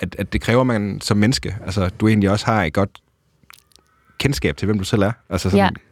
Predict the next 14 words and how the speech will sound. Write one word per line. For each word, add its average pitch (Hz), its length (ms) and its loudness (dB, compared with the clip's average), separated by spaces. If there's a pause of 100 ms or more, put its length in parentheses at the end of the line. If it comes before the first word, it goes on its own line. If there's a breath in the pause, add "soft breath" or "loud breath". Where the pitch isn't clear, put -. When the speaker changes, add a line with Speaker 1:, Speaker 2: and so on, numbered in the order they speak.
(100)
Speaker 1:
jeg 107 80 2
ved - 20 4
ikke, 113 100 4
om 101 60 2
det 98 80 2
giver 95 140 0
mening, 107 340 2
det 98 140 0
der. 82 60 -2 (400)
Speaker 2:
Jamen 202 220 4
altså, 190 340 0
man 190 260 2
finder 202 300 0
jo... 185 380 2